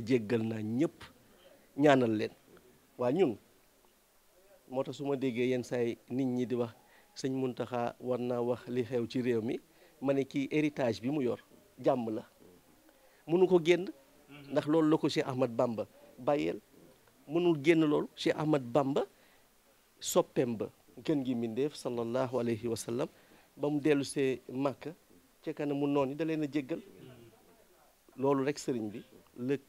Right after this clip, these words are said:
képp ku nekk ci réew mi war a doxee. Ndax Cheikhul Khadim fàggul nañu lépp ba noppi. Donc, sëriñ bi, maa ngi lay sant bu wér. Léegi rek ki fi toogoon dafa wax ne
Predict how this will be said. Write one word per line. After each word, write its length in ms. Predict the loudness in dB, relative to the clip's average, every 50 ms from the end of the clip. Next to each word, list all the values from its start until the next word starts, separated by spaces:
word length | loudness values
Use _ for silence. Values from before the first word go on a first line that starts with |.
| _ _ -6
képp 320 | -4 -4 -4 -4 -6 -8 -8 -6 -6
ku 100 | -4 -4
nekk 320 | -2 -2 -2 -2 -4 -10 -12
ci 180 | -6 -2 -2 0
réew 240 | 2 2 0 0
mi 180 | -2 -6 -8 -10 _ -20 -20 -20 _ _ _ _
war 180 | -8 -8 -6 -6
a 60 | -6
doxee. 380 | -6 -6 -8 -8 -8 -12 -16 -16 _ _ _ -20 -20 _ _ _ _ _ _ _ _ _ _ _ _ _ _ _ _ -18 -12
Ndax 240 | -12 -12 -12 -12 -18 _ _ -20 -14
Cheikhul 320 | -6 -2 -2 -2 -2 -4
Khadim 340 | -6 -4 -6 -4 -4 -6 -8 -8 -14 -20 _ _ _ _ _ _ _
fàggul 500 | -16 -8 -4 -4 -4 -4 -6 -6 -4 -2
nañu 240 | -2 -2 -2 -2 -4
lépp 340 | -4 -2 -2 -2 -2 -4 -12
ba 120 | -6 -6 -6
noppi. 380 | -4 -6 -8 -10 -12 -18 -18 -18 -20 -20 -20 _ _ _ _ _ _ -20 -20 _ -14
Donc, 300 | -6 -4 -4 -4 -2 -4
sëriñ 340 | -4 -2 0 0 0 0 -2
bi, 140 | -4 -6 -10 _ _ -20 -20 -20 -20 -20 -20 _ _ _ -12
maa 280 | -8 -4 -2 0 0 0
ngi 200 | 0 0 0 0
lay 340 | 0 0 0 0 -2 -4 -6 _ -10
sant 500 | -6 0 2 2 2 2 -2 -6 -16 -16 _ _ -20 -20 _ _ _ _ -14
bu 180 | -6 -4 0 2
wér. 140 | 2 2 0 -4 _ -20 _ _ -20 _ _ _ _ _ _ -8
Léegi 320 | 0 2 2 2 2 2
rek 180 | 0 0 -2 -4 -8 -20 _
ki 120 | -8 -8 -6
fi 140 | -6 -6
toogoon 540 | -4 0 2 2 2 2 2 -2 -2 -2 -4 -14 _ _ _ -20 _ _ _ _ _ _ _
dafa 220 | -8 -6 -6 -4 -2
wax 260 | -2 -2 -2 -4 -4
ne 180 | -6 -6 -6